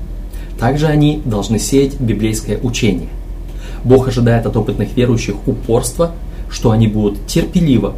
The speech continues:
направлять новообращенных к постоянно растущему пониманию и осознанию ценности прекрасных, изменяющих жизни христианских истин. Вот здесь христианская истина, которая изменяет жизнь человека.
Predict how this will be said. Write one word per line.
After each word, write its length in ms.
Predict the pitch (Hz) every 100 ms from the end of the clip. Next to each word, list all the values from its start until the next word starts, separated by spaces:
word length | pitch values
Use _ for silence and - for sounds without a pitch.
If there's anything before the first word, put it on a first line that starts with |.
| -
направлять 540 | 107 - 98 131 131
новообращенных 680 | 113 104 101 - 135 131 131
к 40 |
постоянно 500 | - - 107 127 131
растущему 480 | 107 139 127 131 113
пониманию 560 | 113 104 113 127 131 - - -
и 20 |
осознанию 560 | 104 113 120 120 113 -
ценности 520 | - 135 147 139 -
прекрасных, 760 | - 104 - - 143 - 107 95 - - - -
изменяющих 1040 | 143 120 120 120 143 180 185 - 202 185
жизни 580 | 139 113 151 147 156 151 151 -
христианских 720 | 120 - - 110 113 113 120 - -
истин. 380 | 135 113 - - - - - - - - - -
Вот 160 | 107 104
здесь 240 | 143 - -
христианская 520 | - 123 143 143 143 151
истина, 300 | - 139 120
которая 380 | 120 139 135 -
изменяет 580 | 120 120 123 143 143 - - - -
жизнь 480 | - 127 120 107 107 - -
человека. 540 | - 110 101 101 -